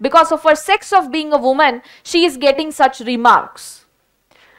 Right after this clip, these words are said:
You are trying to show her the pornography.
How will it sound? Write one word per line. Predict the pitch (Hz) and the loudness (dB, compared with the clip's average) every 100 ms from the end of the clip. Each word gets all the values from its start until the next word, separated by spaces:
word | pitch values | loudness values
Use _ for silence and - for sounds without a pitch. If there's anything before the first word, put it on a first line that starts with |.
| - 285 | -8 2
You | 392 | 4
are | 403 | 4
trying | 403 370 415 440 | 4 2 2 0
to | 427 | 0
show | - 381 | 0 0
her | 359 339 | 2 0
the | 339 | 0
pornography. | 339 277 262 262 262 - 214 | -2 2 4 4 0 -6 -14